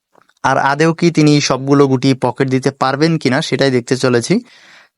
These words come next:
তিনি কিন্তু একটা ব্যাক নেওয়ার চেষ্টা করছেন। আহ, দেখতে পাচ্ছেন রেডটা কিন্তু তার হাত থেকে সাইডে চলে গেল। এখনো তার হাতে গুটি রয়েছে পাঁচটি,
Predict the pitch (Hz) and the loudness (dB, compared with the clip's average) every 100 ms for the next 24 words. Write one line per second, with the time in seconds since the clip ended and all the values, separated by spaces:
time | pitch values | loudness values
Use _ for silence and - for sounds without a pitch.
0 | _ _ - - - 165 151 156 - 170 | _ _ -20 -10 0 2 2 0 0 -2
1 | 160 156 120 135 127 160 - 170 151 123 | 0 -2 -2 -2 0 0 0 0 0 0
2 | 135 147 127 127 - 180 254 _ _ _ | -2 0 -2 -2 -2 -2 -2 _ _ _
3 | _ _ _ _ _ _ _ _ _ _ | _ _ _ _ _ _ _ _ _ _
4 | _ _ _ _ - - 123 120 120 113 | _ _ _ _ -8 -4 0 0 0 -2
5 | 123 123 - 127 113 147 - 151 151 139 | 0 -2 0 -2 0 -2 0 -4 -2 -2
6 | 131 139 139 135 127 120 - 131 131 - | 0 2 2 0 -4 -6 -6 -8 -8 -6
7 | 127 165 131 - 135 131 131 135 127 117 | -4 0 -2 -2 -2 0 0 0 0 0
8 | 120 214 _ - _ _ _ _ _ _ | 0 -2 _ -20 _ _ _ _ _ _
9 | _ _ _ _ _ _ _ - 131 143 | _ _ _ _ _ _ _ -6 -4 -2
10 | 143 139 135 131 131 135 139 127 123 127 | -2 -2 -2 -2 -2 0 0 0 0 2
11 | 123 123 - 131 131 - 127 127 - 131 | 2 2 0 -2 -4 -2 -2 -2 -4 -2